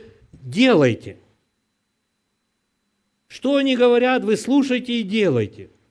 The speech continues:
Но не поступайте так, как они поступают". И здесь Иисус говорит в двадцать третьей главе, восьмой, десятый стих, после того, как Он проповедовал там,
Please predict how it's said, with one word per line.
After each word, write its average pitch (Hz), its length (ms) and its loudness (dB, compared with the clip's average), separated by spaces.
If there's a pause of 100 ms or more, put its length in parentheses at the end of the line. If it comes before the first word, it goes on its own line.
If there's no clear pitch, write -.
(300)
Но 214 140 0
не 226 120 0
поступайте 220 680 -2
так, 196 140 -2
как 190 160 -4
они 190 200 -4
поступают". 120 720 -8 (540)
И 185 140 -2
здесь 269 340 -2
Иисус 208 280 -6
говорит 202 440 -2
в 160 140 -18
двадцать 196 280 -4
третьей 208 260 -4
главе, 185 280 -2
восьмой, 185 300 -6
десятый 180 460 -6
стих, 220 380 -8 (360)
после 165 240 -6
того, 202 240 2
как 190 220 -4
Он 180 260 -4 (3000)
проповедовал 196 680 0
там, 185 400 -4